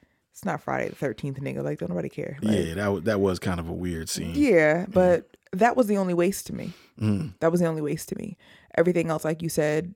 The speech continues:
Speaker 1: while it moved quickly, it wasn't rushed.
Speaker 2: Mm-hmm.
Speaker 1: Um, I, I really enjoyed this episode.
Speaker 2: Yeah.
Speaker 1: It, it, and again, because, you know, in our new segment, Six is always right.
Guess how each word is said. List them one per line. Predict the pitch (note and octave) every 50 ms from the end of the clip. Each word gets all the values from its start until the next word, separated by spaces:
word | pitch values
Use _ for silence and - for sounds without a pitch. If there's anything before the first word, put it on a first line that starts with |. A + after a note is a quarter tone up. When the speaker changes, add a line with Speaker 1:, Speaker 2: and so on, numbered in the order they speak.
| - - -
Speaker 1:
while | E3 E3 E3 E3
it | - E3
moved | E3+ E3 E3 D#3+ -
quickly, | - - G3 G3 - G#3+ A3 G#3
it | - -
wasn't | D3+ E3 - - -
rushed. | - C#3 C#3 D#3 F3 - - - - -
Speaker 2:
Mm-hmm. | - E2+ F2+ F#2 F#2 G2 - _ _ _ _ -
Speaker 1:
Um, | - D#3+ D3+ D3 - G3+ - - - _ _ _ _ _ _ _ _ _ _ _ _ _ _ _ - _ -
I, | E3+ F#3+ - -
I | - - A3+
really | A3+ F#3+ F3 F3 F3+ F3+ E3+
enjoyed | E3 E3 E3 F#3+
this | F3+ E3+ -
episode. | F3 D#3+ - E3 - - - - - - _ _ -
Speaker 2:
Yeah. | G#2 F#2 E2+ E2+ - - _
Speaker 1:
It, | - - - - - -
it, | - - - - _ - - _ _ - - _ _ _ _ - - - -
and | F3+ F3+
again, | E3+ F#3+ F#3+ F3+ F3 F3
because, | F3+ F3 F3 E3 D#3+ E3 D#3 - -
you | - E3+
know, | E3+ F3 F3
in | E3+
our | E3
new | D#3+ D#3+ D#3
segment, | - - E3 D#3+ E3 - -
Six | - - - - -
is | D#3+ F#3
always | F3+ - F#3+ F3+ -
right. | E3 F3+ F#3 F3+ E3+